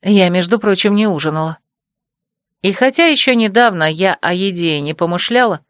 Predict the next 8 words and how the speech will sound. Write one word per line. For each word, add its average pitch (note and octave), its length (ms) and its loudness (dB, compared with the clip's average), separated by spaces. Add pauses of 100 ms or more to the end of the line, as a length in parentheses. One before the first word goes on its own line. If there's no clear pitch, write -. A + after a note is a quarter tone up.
(480)
сейчас G3 480 -2
при C#4 140 -4
словах F#3+ 380 0
подруги A#3 440 -2
накатил G3+ 500 -2
прямо-таки A3+ 600 -2
волчий A3 500 -2
аппетит. G#3+ 540 -6